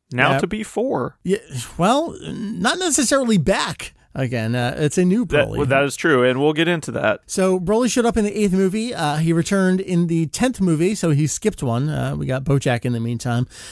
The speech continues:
Speaker 2: And then he came back again as a clone in the eleventh Dragon Ball Z film. And I bet you if Koyama had his way, he would have had Broly back <laughs> again and again and again.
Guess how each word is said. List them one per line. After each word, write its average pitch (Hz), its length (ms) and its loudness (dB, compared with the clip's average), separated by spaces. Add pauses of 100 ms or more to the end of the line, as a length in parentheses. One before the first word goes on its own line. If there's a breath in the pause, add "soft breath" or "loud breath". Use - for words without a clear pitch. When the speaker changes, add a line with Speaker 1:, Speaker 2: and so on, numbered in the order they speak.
(120)
Speaker 2:
And 160 160 2
then 226 140 2
he 254 100 0
came 254 240 2
back 226 200 0
again 190 300 2
as 180 200 -2
a 170 80 2
clone 123 540 0 (280 loud breath)
in 143 120 0
the 143 80 2
eleventh 143 580 -2
Dragon 120 280 0
Ball 117 160 0
Z 110 200 -4
film. 117 400 -2
And 117 260 -4
I 120 240 0
bet 160 260 -2
you 247 140 0
if 226 100 -2
Koyama 208 420 0
had 175 200 2
his 180 180 -2
way, 135 300 2 (320 loud breath)
he - 80 -6
would 139 140 2
have 143 80 0
had 143 160 2
Broly 135 260 0
back 139 220 0 (140)
<laughs> - 120 -20
again 226 540 2
and 180 180 4
again 160 320 2
and 147 160 -2
again. 123 320 0